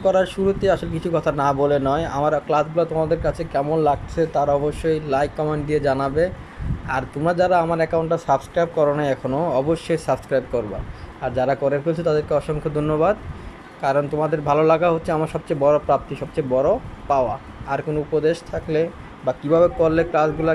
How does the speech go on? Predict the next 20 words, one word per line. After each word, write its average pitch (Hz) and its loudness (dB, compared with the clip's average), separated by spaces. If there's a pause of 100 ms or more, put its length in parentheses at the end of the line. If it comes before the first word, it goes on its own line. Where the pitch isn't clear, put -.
কীভাবে 160 4
করলে 156 2
তোমাদের 151 -2
সুবিধা 151 2 (100)
হয়, 156 4 (220)
এই 170 0
ধরনের 170 0
কোনো 170 0 (840)
মতামত 170 2
থাকলে 180 -2 (100)
অবশ্যই 160 0
আমাকে 156 0 (320)
জানাবে। 127 0 (480)
আর 147 -6
তোমাদের 160 2
মতামত 160 2 (100)
অনুযায়ী 170 2 (100)
আমি 151 -2 (100)
ক্লাসটা 147 2 (480)
সামনে 156 2